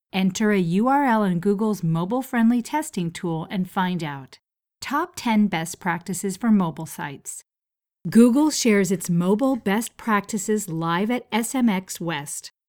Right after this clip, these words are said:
Number one, keep it quick. Mobile pages must load fast, in less than three seconds. Mobile users have high expectations, with fifty-eight percent expecting that a mobile landing page will load as fast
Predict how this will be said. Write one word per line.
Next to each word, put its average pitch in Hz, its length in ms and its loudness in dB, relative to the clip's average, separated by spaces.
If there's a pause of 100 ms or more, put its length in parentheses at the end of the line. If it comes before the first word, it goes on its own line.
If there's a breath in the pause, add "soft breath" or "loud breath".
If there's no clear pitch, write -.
(260)
Number 202 420 6
one, 165 400 -2 (320)
keep 330 260 0
it - 160 -6
quick. - 440 -8 (420)
Mobile 254 460 4
pages 190 500 -2
must 180 320 -4
load 165 340 -4
fast, - 600 -10 (260)
in 180 240 2
less 226 300 0
than 277 180 2
three 190 280 0
seconds. 165 680 -10 (500)
Mobile 339 380 6
users 220 440 2
have 165 180 -6
high 214 360 -2
expectations, 190 840 -6
with 180 160 -6 (100)
fifty-eight 302 560 -2
percent 220 460 -2
expecting 202 640 -4
that 175 140 -2
a 170 80 -2
mobile 202 400 0
landing 233 400 0
page 170 340 -8
will 185 160 -2
load 180 420 -2
as 254 300 -4
fast 214 540 -6